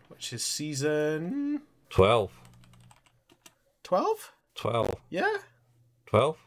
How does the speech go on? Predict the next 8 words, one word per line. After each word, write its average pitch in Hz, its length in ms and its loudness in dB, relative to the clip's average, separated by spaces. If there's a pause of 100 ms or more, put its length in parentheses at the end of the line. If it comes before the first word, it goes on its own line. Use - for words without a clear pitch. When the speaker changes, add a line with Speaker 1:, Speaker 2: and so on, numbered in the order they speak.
Speaker 1:
Holy 127 220 -12
shit. 98 300 -10 (1160)
Yeah, 101 400 -2
twelve. 95 440 -6
Speaker 2:
Twelve. 90 340 0 (1080)
Eleven. 156 380 6 (600)
Speaker 1:
Damn. 92 320 -8 (800)
Speaker 2:
Eleven. - 420 -12